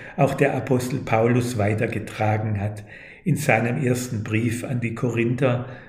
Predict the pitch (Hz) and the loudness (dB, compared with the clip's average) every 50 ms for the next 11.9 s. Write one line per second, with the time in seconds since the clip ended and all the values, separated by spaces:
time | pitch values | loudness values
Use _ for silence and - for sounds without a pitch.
0 | - - - - 143 117 120 120 120 120 131 127 117 104 - 127 123 123 - - | -20 -20 -12 -8 -4 0 2 2 2 2 -2 -4 -4 -4 -2 0 0 0 0 -4
1 | - - - 117 117 113 107 110 104 - - 110 98 - 110 104 110 117 95 - | -4 -2 -2 0 0 0 -2 -4 -4 -4 -4 -4 -2 -2 -4 -4 -2 -4 -4 -4
2 | - - - - - 104 104 110 117 113 - - - - - - _ _ - - | -6 -8 -10 -8 -4 -2 -2 -2 -2 -4 -6 -10 -14 -16 -18 -20 _ _ -20 -20
3 | - - _ _ _ _ _ _ _ _ _ _ - 123 135 135 - 120 113 113 | -20 -20 _ _ _ _ _ _ _ _ _ _ 0 4 4 4 6 4 4 2
4 | 117 123 120 123 - - 120 123 120 - 123 120 - - 131 117 110 110 120 107 | 2 0 0 0 0 2 2 2 4 4 2 2 2 0 0 0 2 2 0 -2
5 | - - 135 123 117 127 117 113 113 107 104 101 95 - 101 101 104 104 104 104 | -2 -2 -2 0 2 0 0 2 2 0 0 0 0 -2 -4 -2 -2 -2 -2 -4
6 | 101 101 101 101 - - - - _ _ _ _ _ _ _ _ _ _ _ _ | -4 -4 -4 -6 -10 -14 -20 -20 _ _ _ _ _ _ _ _ _ _ _ _
7 | _ _ _ _ _ _ _ _ _ _ _ _ _ _ _ _ - - 127 127 | _ _ _ _ _ _ _ _ _ _ _ _ _ _ _ _ -2 0 2 2
8 | 127 123 127 123 104 107 131 135 139 139 135 127 117 113 - - - 113 107 107 | 2 2 0 0 0 2 2 2 4 2 2 0 0 -2 -2 -2 0 0 2 4
9 | 104 107 107 107 113 113 117 113 - - - - - - - - - - - - | 4 4 4 4 2 2 0 0 -4 -8 -12 -14 -16 -20 -20 -20 -20 -20 -20 -10
10 | - - 139 123 120 123 123 123 - - - - 127 120 123 131 131 - 160 120 | 0 0 0 2 2 2 0 0 0 -2 0 2 2 4 4 2 0 0 -2 0
11 | 110 110 107 104 - - 110 113 113 113 120 113 127 123 120 120 - | 2 2 2 2 0 -2 0 0 0 2 2 4 4 4 4 4 0